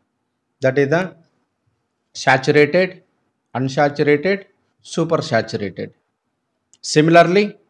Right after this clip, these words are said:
based on the physical state of solute and solvent, the solutions are classified into twelve types.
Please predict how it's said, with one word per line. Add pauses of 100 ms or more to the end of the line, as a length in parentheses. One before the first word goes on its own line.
(1900)
based
on
the (560)
physical
state
of (320)
solute (220)
and
solvent, (380)
the
solutions
are
classified
into (500)
twelve
types.